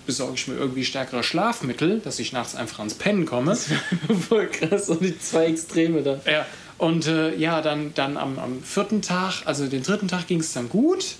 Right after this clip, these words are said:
Speaker 1: als ich dann gedacht habe, okay, ich trinke vielleicht einfach einen normalen Tee.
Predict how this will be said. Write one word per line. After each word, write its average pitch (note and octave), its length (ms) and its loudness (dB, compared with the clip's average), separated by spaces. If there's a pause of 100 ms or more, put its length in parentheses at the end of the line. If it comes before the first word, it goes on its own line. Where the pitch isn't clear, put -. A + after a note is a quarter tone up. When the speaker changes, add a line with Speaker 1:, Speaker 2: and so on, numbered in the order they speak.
Speaker 1:
als C#3+ 100 -6
ich - 60 -4
dann C#3 100 -6
gedacht C#3 280 -4
habe, A2+ 100 -6
okay, A3 320 0
ich G3+ 100 -2
trinke D3 180 -8
vielleicht B2 200 -6
einfach - 160 -8
einen G2+ 180 -14
normalen D4 380 4
Tee. D4+ 340 4